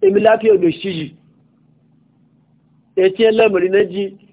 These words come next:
yamba ya tsoye canin, e zuki e do ci gaida, gwa, ashiratu sa, wa imani ji. Ene ja ne biya labari ci wani, wa imani ji.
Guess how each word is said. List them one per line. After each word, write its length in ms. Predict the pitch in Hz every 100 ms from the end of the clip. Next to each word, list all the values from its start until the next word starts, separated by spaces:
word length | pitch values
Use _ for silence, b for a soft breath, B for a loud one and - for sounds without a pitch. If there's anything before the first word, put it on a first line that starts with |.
| -
yamba 300 | 165 185 180
ya 80 | 214
tsoye 220 | 214 220
canin, 400 | 208 185 180 185 190 b b
e 80 | 254 240 165
zuki 240 | 165 190 202
e 60 |
do 160 | 170 165
ci 240 | 165 196
gaida, 460 | 160 202 208 180 - - 131
gwa, 500 | 139 165 170 143 b b
ashiratu 560 | 165 160 185 196 196 175
sa, 280 | 196 190 165 - _
wa 160 | 170 214
imani 420 | 208 202 196 180
ji. 300 | 170 196 196 _ _ _ _ _ _ _ _ _
Ene 200 | - 214
ja 180 | 202 175
ne 120 | 202
biya 160 | 214 190
labari 440 | 180 170 202 196
ci 80 | 185
wani, 260 | 220 214 202 B B
wa 140 | 180 226
imani 420 | 214 208 196 180
ji. 220 | 185